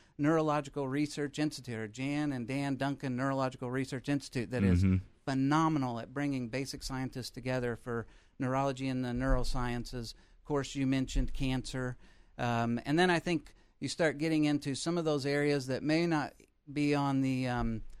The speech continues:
Speaker 1: on the tip of the tongue for the public, but have such a dramatic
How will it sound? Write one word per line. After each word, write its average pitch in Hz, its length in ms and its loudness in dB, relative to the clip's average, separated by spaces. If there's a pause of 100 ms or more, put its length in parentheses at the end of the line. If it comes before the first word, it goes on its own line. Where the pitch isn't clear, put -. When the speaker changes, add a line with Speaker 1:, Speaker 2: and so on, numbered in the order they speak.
(140)
Speaker 1:
on 139 80 0
the 123 80 2
tip - 220 0
of 151 100 2
the 131 80 0
tongue 160 280 2
for 139 180 -2
the 117 300 0 (340)
public, 147 380 2
but 127 140 2
have 131 200 0
such 180 300 0
a 139 80 2
dramatic 131 640 0